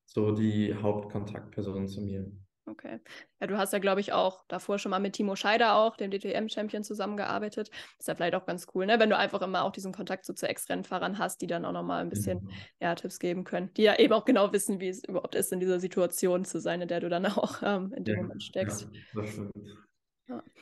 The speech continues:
Speaker 2: Ähm, du hast dann in dem Jahr, zweitausendzwanzig war das, ähm, Platz vier geholt in der Meisterschaft, dazu allerdings auch noch den Rookie-Titel. Du warst also der bestplatzierteste Rookie in der Saison,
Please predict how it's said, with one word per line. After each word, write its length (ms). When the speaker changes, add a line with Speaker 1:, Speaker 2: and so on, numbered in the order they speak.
Speaker 2:
Ähm, 280
du 60
hast 120
dann 80
in 160
dem 220
Jahr, 280
zweitausendzwanzig 880
war 100
das, 300
ähm, 200
Platz 240
vier 140
geholt 320
in 80
der 80
Meisterschaft, 640
dazu 220
allerdings 300
auch 80
noch 120
den 300
Rookie-Titel. 760
Du 120
warst 180
also 160
der 200
bestplatzierteste 840
Rookie 320
in 140
der 360
Saison, 480